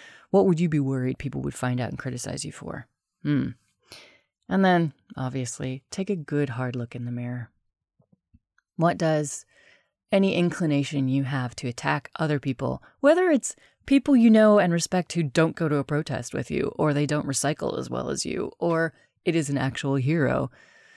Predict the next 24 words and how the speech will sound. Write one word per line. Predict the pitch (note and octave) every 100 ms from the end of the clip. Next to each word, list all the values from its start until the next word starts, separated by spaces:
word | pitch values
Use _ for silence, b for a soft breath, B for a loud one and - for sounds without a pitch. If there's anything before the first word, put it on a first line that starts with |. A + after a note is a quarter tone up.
| b b b b _ _
what | - G#3
does | A3 G3+
your | F#3
need | E3 D3+
to | D#3
attack | C#3+ - C3 B2+ -
them | C3 B2
or | C#3+ C#3+
your, | C3+ C3 B2 G3 _
your | D3 C#3 C3
initial | C3 C#3+ D3 - C#3+
desire | C3 C#3 C3 C3
to | B2 B2
attack | A#2+ A#2+ A#2+
them | B2+ B2 B2 _ _ _
say | - - F3 F3 E3+ -
about | D#3+ C3+ A#2+ A#2 - _ _
you? | - A#2 A#2 - _ _ _ _ _ _ _ _ _
Particularly | - F#3 - F#3+ - E3+ D3+ C#3 B2+ B2+ -
about | C3+ B2+ A#2+ A#2 A#2 -
what | F#3
makes | - D3 C#3 -
you | C3
uncomfortable. | B2+ B2 - - D3 C3